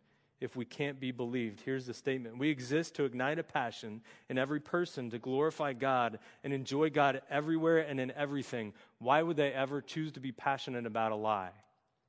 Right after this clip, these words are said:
or something that can't be trusted? Satan's the father of lies. God is the author of truth, and we point to God.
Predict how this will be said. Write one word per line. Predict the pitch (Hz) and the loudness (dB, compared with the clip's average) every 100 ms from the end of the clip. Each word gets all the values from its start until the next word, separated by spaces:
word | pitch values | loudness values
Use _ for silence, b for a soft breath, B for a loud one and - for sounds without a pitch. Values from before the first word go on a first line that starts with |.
| _ _ _ _ _ _ _ _ _ _ _ _ _ _ _ _ _ _ _ _ _ _ _ _ _ _ - | _ _ _ _ _ _ _ _ _ _ _ _ _ _ _ _ _ _ _ _ _ _ _ _ _ _ -16
or | 107 | -10
something | - 113 120 | -8 -8 -6
that | 110 | -8
can't | 104 113 | -6 -10
be | 98 | -10
trusted? | - - 90 - - _ _ _ _ _ _ _ _ _ _ _ _ _ _ _ _ _ _ _ _ _ _ _ _ _ _ _ _ _ | -14 -14 -14 -20 -20 _ _ _ _ _ _ _ _ _ _ _ _ _ _ _ _ _ _ _ _ _ _ _ _ _ _ _ _ _
Satan's | - 139 147 127 | -4 -2 -2 -6
the | 117 | -6
father | - 131 127 | 0 2 2
of | 117 | 0
lies. | 110 110 110 110 104 | -2 -2 -2 -4 -4
God | 120 123 127 | -2 0 -2
is | 127 120 110 | -4 -8 -8
the | 113 | -8
author | - 117 104 117 | -6 -6 -6 -10
of | 104 92 | -10 -12
truth, | - 120 104 95 - | -8 -6 -6 -10 -16
and | 107 110 | -12 -8
we | 120 | -8
point | - 127 113 101 | -8 -8 -8 -10
to | - | -12
God. | 104 107 101 95 | -6 -4 -4 -6